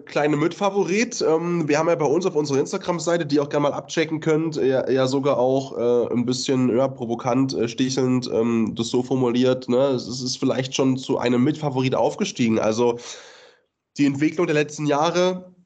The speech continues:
geht eigentlich, äh, mit Ups und Downs, äh, kontinuierlich nach oben. Und, ähm, die spielen stark. Die spielen wirklich, wirklich, wirklich stark, die Ägypter.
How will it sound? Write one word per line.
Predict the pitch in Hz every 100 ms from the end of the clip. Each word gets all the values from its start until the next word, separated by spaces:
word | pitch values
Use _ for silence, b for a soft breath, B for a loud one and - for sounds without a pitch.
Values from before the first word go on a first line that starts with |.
| 131
geht | 127 151 156
eigentlich, | - 147 156 147 151 151 -
äh, | 131 135
mit | 131 127
Ups | 135
und | 139 131
Downs, | 123 139 139
äh, | - 131 - -
kontinuierlich | 147 143 143 139 135 135
nach | 135 127
oben. | 120 135 202 - - - -
Und, | 123 120 127 131 -
ähm, | 110 120 123 123 123 - _ _ _ _
die | 131
spielen | 131 135
stark. | 135 139 117 110 - _ _ -
Die |
spielen | 131 139 127
wirklich, | 139 151 151 135
wirklich, | 135 139 135
wirklich | 131 135 135 -
stark, | 131 139
die | 135 147
Ägypter. | 143 151 156 147